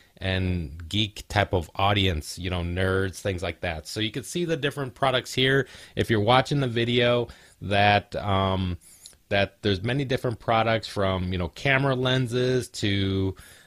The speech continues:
uh, these type of, uh, screen recordings, dash cams, uh, plugs, U S B things, hidden cameras, you know, all kinds of things like that, which is pretty cool. Uh, you know, phone mounts, hooks,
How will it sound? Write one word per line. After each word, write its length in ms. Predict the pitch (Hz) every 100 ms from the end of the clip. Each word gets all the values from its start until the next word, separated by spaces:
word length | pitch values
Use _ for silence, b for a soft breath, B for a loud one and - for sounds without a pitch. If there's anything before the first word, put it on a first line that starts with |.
| B -
uh, 440 | 90 92 92 92
these 260 | 85 98 -
type 300 | 107 98 92
of, 300 | 87 82 85
uh, 220 | 85 82
screen 440 | - - 135 139
recordings, 680 | 131 - 135 127 127 123 110
dash 380 | 120 123 123 -
cams, 1080 | - 117 117 117 117 117 120 110 - - -
uh, 380 | 92 92 92 90 -
plugs, 680 | - 123 131 127 123 117 95
U 160 | 113 117
S 120 | -
B 280 | 104 110 107
things, 720 | - 110 110 110 107 - B B B B B
hidden 300 | - 151 147 131
cameras, 1080 | - 131 131 127 127 127 127 127 120 107
you 100 | 110
know, 120 | 110 107
all 240 | 120 139
kinds 240 | - 151
of 120 | 143 -
things 200 | 139 127
like 180 | 110
that, 280 | 131 123 107
which 160 | 101 104
is 100 | 95
pretty 320 | - 117 104
cool. 440 | - 113 101 92 B B B -
Uh, 180 | 80 87
you 100 | 95
know, 100 | 90
phone 440 | - 120 127 131
mounts, 540 | 127 123 127 127 120 -
hooks, 720 | - 123 123 - - -